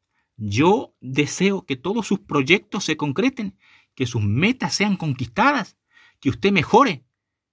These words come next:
que usted se eleve espiritualmente. Pero esto no va a ocurrir hasta que usted se discipline, hasta que usted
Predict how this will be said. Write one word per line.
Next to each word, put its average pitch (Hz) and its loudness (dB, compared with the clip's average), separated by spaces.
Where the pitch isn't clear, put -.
que - -12
usted 190 -4
se - 0
eleve 180 6
espiritualmente. 165 -2
Pero 104 -2
esto 123 -4
no 104 2
va 135 4
a 139 6
ocurrir 131 0
hasta 98 -8
que 101 -6
usted 127 -2
se 92 -6
discipline, 110 0
hasta - -8
que 101 -6
usted 156 -4